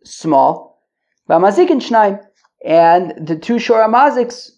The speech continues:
there were two shor maziks, echad gadol ve'echad ka'in, one big and one small, and we're assuming here that we're talking about a shor tam, so we're trying to figure out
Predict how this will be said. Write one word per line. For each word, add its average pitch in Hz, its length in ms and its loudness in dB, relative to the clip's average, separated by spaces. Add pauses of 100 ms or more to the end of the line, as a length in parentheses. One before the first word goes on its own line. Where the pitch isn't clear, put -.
(140)
there 196 80 -4
were 202 60 -2
two 220 160 -4
shor 233 220 0
maziks, 233 420 0
echad 196 280 0
gadol 190 220 2
ve'echad 180 320 -2
ka'in, 170 320 -2 (240)
one 185 220 0
big 180 420 -2 (220)
and 175 180 -4
one 175 160 2
small, 165 380 0
and 170 180 -2
we're 165 280 2
assuming 220 440 -2
here 185 220 0
that 156 120 2
we're 151 80 -4
talking 175 320 0
about 170 360 0
a 165 300 0
shor 160 260 -2
tam, 147 420 -4 (920)
so 143 180 0
we're 139 160 -4
trying 160 220 -2
to 156 40 -4
figure 156 300 -2
out 165 340 0